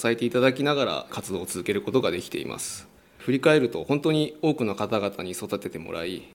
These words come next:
支えていただいて今があると感じています。これから出会う方々に対しては、まあ、もちろんなんですが、今までお世話になった皆さんに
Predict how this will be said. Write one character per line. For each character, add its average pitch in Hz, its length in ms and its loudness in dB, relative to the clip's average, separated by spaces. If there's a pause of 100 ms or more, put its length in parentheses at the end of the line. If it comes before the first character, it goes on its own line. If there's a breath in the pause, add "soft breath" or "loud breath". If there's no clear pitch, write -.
(140)
支 - 80 -12 (120)
え 107 120 0
て 104 120 -4
い 101 60 -4
た 117 100 2
だ 127 120 8
い 127 80 6
て 123 240 4
今 110 180 2
が 92 140 -4
あ 104 40 -2
る 113 60 -4
と - 260 -6
感 95 180 -8
じ - 100 -10
て 92 80 -8
い 92 40 -8
ま 90 160 -12
す。 - 360 -14 (320)
こ 127 60 2
れ 123 80 4
か 135 100 2
ら 131 340 4
出 127 160 6
会 127 100 8
う 113 40 4
方 113 240 2
々 104 240 -2
に 92 80 -10
対 131 220 6
し 127 100 -2
て 104 80 0
は、 95 160 -2
ま 104 200 -2
あ、 - 20 -6
も 110 160 -6
ち - 120 -2
ろ 101 120 -2
ん - 20 -8
な 92 100 -12
ん 98 60 -10
で 98 80 -12
す - 140 -8
が、 117 180 0 (340 loud breath)
今 123 200 4
ま 147 180 4
で 120 220 2
お 104 80 -4
世 - 100 0
話 104 140 2
に 98 80 -4
な 95 80 -4
っ - 20 -16
た 87 240 -6
皆 113 220 2
さ 127 140 -2
ん 107 40 -2
に 98 180 -8